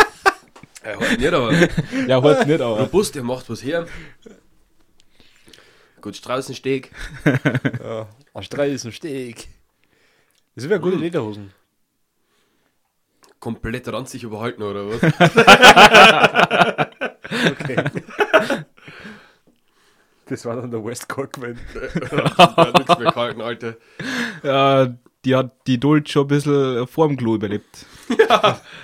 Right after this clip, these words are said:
Speaker 3: <laughs> Ich
Speaker 1: Cool.
Speaker 3: bin, ich, ich find den echt cool, den
Speaker 1: Ich bin
Speaker 3: Inchgau.
Speaker 1: sehr froh, dass ich diesen Whisky erworben hab.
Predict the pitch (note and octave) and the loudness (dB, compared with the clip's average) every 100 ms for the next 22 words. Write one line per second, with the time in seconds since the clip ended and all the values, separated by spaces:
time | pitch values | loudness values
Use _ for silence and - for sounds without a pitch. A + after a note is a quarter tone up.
0 | - C#3+ A#2+ A2 G#2 G2+ G2 G2+ G#2+ G#2+ | -8 -8 -8 -10 -10 -12 -14 -14 -16 -16
1 | A#2+ A#2 A2+ _ _ - - - _ _ | -18 -18 -18 _ _ -20 -20 -20 _ _
2 | _ _ _ - - _ _ _ _ _ | _ _ _ -20 -20 _ _ _ _ _
3 | - - D#3+ - A#2 G#2 _ A2+ - D#3+ | -16 -4 -4 -6 -18 -18 _ -20 -12 -12
4 | F3+ F3+ A#2+ D#3 - - F4 C#3+ B2 B2+ | -10 -12 -10 -14 -14 -10 -8 -6 -8 -10
5 | A#2+ G#2 A2 D3 F3+ F#3 E3 D#3 C#3+ C#3 | -8 -10 -8 -6 -6 -8 -10 -10 -10 -14
6 | C#3 C3+ C3 B2 A#2+ A2+ G#2 G#2 G2+ | -14 -12 -12 -14 -14 -14 -12 -12 -14